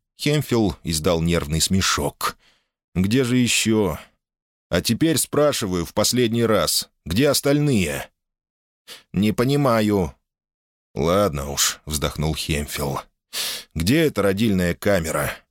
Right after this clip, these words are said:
Надо же начать хоть с чего-нибудь". Помещение смахивало на склад биологической лаборатории. Скверно освещенный, заваленный оборудованием,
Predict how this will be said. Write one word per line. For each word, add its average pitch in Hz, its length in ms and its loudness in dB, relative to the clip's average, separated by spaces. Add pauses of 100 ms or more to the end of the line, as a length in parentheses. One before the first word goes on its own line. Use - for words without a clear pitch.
(760)
Надо - 280 0
же 82 120 -2
начать 90 460 0
хоть - 260 -4
с - 40 0
чего-нибудь". 76 1000 -2 (840)
Помещение 156 560 0
смахивало 120 540 0
на 101 140 0
склад 104 460 0
биологической 82 760 -2
лаборатории. 78 960 -2 (380)
Скверно 107 480 0
освещенный, 98 960 0
заваленный 85 560 0
оборудованием, 82 920 0